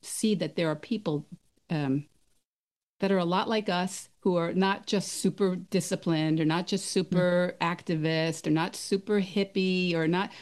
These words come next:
Speaker 1: mean, there are a lot of people who are just making it work in all, a variety of different worlds.
Speaker 2: Yeah, for sure.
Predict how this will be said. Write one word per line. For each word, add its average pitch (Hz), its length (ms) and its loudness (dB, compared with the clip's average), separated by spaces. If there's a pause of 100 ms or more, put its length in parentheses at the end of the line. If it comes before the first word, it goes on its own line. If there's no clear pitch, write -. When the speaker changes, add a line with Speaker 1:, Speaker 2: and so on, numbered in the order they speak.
Speaker 1:
mean, 202 160 4
there 208 120 4
are 202 40 2
a 196 40 0
lot 220 240 -2
of - 60 -20
people 277 300 0
who 226 120 2
are 208 60 4
just 208 220 0
making 190 300 2
it 165 120 -2
work 170 320 -2
in 160 120 0
all, 170 220 0
a 185 80 0
variety 165 560 0
of 151 80 -2
different 156 380 -2
worlds. 165 520 -4 (520)
Speaker 2:
Yeah, 139 120 0 (460)
for 170 100 2
sure. 151 300 0